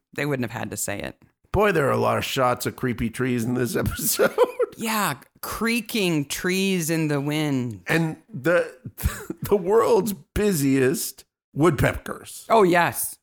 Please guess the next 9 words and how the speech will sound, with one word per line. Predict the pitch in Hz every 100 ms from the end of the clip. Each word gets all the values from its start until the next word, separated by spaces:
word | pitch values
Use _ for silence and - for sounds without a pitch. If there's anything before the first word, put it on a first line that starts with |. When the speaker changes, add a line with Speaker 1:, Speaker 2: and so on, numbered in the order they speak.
| _ -
Speaker 2:
Brr, | 135 135 127 117 110
brr. | 123 117 113 - - -
Speaker 1:
And | 202
the | 170
fox. | - 185 135 - - -
Speaker 2:
Yes. | -
Speaker 1:
Ah! | 285 349 415 403 381 508 523 508 440 359 277 247 - - _ _ - - - - 135
Speaker 2:
Unquiet | 143 147 - 131 127 113 -
speakers. | - 120 107 - 104 - - - -